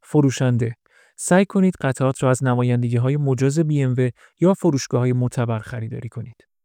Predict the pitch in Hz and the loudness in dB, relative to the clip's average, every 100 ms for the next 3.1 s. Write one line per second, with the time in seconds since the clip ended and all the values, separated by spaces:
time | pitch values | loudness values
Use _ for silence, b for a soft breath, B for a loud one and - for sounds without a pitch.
0 | _ _ _ _ - 147 135 175 - 202 | _ _ _ _ -2 0 2 0 0 0
1 | 165 139 135 131 127 127 135 131 135 131 | 2 0 0 0 0 0 0 -2 -2 -2
2 | 139 151 131 127 123 117 120 113 113 110 | 0 -2 -2 -4 -4 -4 -6 -4 -4 -4
3 | 113 | -10